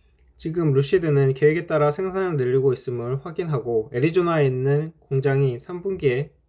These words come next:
루시드 에어를 이천이백 대 이상 생산했다고 발표했습니다. 루시드는 상당한 생산과 타임라인 리스크가 있지만,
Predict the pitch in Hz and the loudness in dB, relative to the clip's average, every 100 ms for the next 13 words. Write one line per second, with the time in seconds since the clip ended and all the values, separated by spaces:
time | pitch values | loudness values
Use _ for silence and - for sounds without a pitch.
0 | _ _ _ _ _ _ _ 147 143 190 | _ _ _ _ _ _ _ -4 0 2
1 | 170 131 131 131 135 147 147 - 147 - | 4 2 2 0 4 4 2 -2 -12 -8
2 | 165 131 135 139 151 156 127 135 131 139 | -6 -4 -4 -2 -2 -2 -4 -2 -2 -2
3 | 180 175 180 165 160 139 139 139 139 131 | -4 -8 -8 -8 -4 -2 0 0 -2 -2
4 | 143 139 170 156 113 98 101 _ _ _ | 0 0 -2 -6 -6 -8 -14 _ _ _
5 | _ _ _ _ _ _ _ 139 139 160 | _ _ _ _ _ _ _ -6 -2 2
6 | 147 139 139 185 190 190 190 180 180 180 | 4 2 0 -4 -2 -2 -2 -2 -4 -6
7 | 185 190 _ _ _ _ _ _ _ _ | -8 -14 _ _ _ _ _ _ _ _
8 | _ _ _ _ _ - 202 196 190 196 | _ _ _ _ _ -8 -2 -2 0 -2
9 | 180 151 151 165 - 202 190 180 160 151 | 2 2 2 -2 -6 -4 -2 -2 -2 0
10 | 151 156 135 131 143 - 175 117 - 117 | 0 -2 0 0 -2 -6 -4 -4 -6 -6
11 | 110 | -6